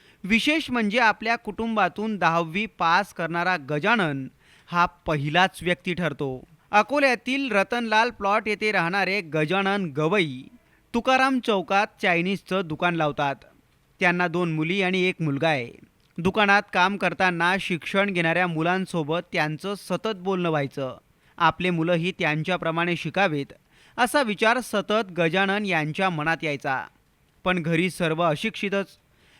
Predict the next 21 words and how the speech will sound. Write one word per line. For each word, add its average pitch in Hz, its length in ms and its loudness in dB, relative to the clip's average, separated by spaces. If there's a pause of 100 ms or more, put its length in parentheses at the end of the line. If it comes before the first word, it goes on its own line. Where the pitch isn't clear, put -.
(100)
आपण 185 340 2
शिकलो 202 380 -2
नाही 147 260 -2 (440)
तर 285 120 6
मुलांना 214 580 2
प्रेरणा 190 560 -2
कुठून 214 400 -2
मिळणार, 226 340 2 (560)
त्यांना 240 340 4
मार्गदर्शन 247 760 2
कोण 247 240 2
करणार, 175 400 0 (600)
अशा 190 280 2
असंख्य 202 580 2
प्रश्नातून 185 800 -2
गजानन 175 500 0
गवई 147 480 0 (460)
यांनी 240 360 4
रात्रशाळेत 202 800 2
प्रवेश 180 340 -2
मिळवला 151 380 0